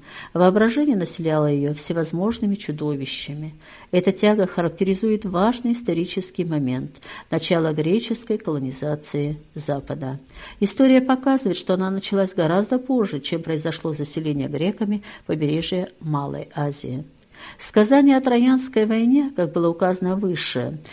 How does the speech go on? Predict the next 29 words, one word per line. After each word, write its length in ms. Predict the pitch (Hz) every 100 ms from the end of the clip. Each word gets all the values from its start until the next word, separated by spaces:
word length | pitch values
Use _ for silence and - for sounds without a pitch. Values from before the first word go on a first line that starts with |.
| - -
связано 600 | - 190 240 247 240 240
с 120 | 240
подлинно 520 | - 269 285 254 254
существовавшим 1040 | 247 226 - 196 160 170 196 233 - 214
городом 580 | 175 160 165 170 170 175 -
в 60 |
Малой 400 | 147 143 143 147 147
Азии. 560 | 147 143 139 139 135 151 - - -
Данные 540 | 185 190 214 226 226 233
истории 520 | - 226 220 220 226
Египта 600 | 214 254 269 - 170 196
говорят 440 | 170 170 196 233
о 80 | 202
войнах 560 | 156 156 180 202 208 226
его 160 | 220
с 80 | 208
хеттскими 560 | - 156 156 - 170 165
народами, 720 | 170 165 139 139 139 131 151 - - - -
а 100 | 180
в 100 | 185
походе 420 | 208 202 233 226
хеттов 520 | 233 - 330 - 175
против 320 | - 165 160 165
египтян, 640 | 160 170 - - 143 127 -
окончившемся 920 | 175 - 190 165 160 160 151 - 180
поражением 680 | 160 165 170 170 143 135 127
последних 640 | 151 151 170 151 - 139 -
при 120 | -
Кадеше 600 | 151 156 151 139 - 139